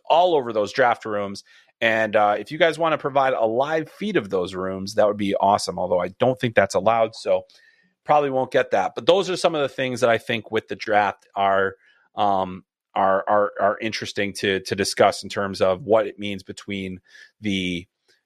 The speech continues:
uh, centralized draft and the decentralized draft. All right, let's talk a little college hockey next.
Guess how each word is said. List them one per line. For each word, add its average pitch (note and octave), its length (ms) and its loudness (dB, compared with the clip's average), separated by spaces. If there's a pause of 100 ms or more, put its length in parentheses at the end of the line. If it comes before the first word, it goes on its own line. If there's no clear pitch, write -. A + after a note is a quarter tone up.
(160)
uh, F2+ 180 2
centralized E3 640 2
draft A#2 420 0
and G#2 220 -8
the F#2+ 180 -8
decentralized F#2 760 -8
draft. - 380 -12 (1000)
All C3 80 6
right, G3+ 180 0
let's - 200 -16
talk D#3+ 220 -2
a F3 40 4
little D#3 180 2
college C#3+ 380 2
hockey C3+ 380 0
next. B2+ 540 -4